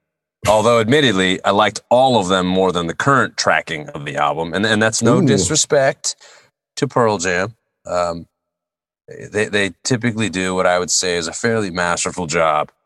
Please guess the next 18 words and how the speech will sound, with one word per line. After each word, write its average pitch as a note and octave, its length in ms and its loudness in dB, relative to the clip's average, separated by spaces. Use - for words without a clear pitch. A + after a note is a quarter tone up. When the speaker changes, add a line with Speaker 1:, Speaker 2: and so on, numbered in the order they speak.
Speaker 1:
of - 180 -2
ordering D#2+ 540 -2
tracks D#2 500 0
in D2+ 140 -10
order D2+ 240 -10
to, D2 280 -10
to D2 200 -14
weave G2+ 280 0
a F2 40 -2
yarn, E2 480 0
as D#2+ 180 -8
you F2 80 -4
like D#2+ 180 -2
to - 100 -4
say. D#2 260 -2
But G3 300 4
Speaker 2:
Mm-hmm. B2 280 0
Speaker 1:
th-, - 180 -12